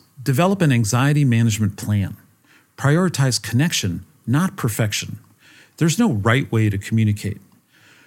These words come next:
Reframe your relationship with your audience.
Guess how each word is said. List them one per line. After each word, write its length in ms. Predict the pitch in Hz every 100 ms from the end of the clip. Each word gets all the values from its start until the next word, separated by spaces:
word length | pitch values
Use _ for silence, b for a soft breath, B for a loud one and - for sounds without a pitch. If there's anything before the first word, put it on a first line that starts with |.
| b b _
Reframe 480 | 131 226 208 233 208
your 100 | 151
relationship 560 | 120 135 - 123 113 104
with 160 | 101
your 140 | 113 139
audience. 520 | 185 123 98 -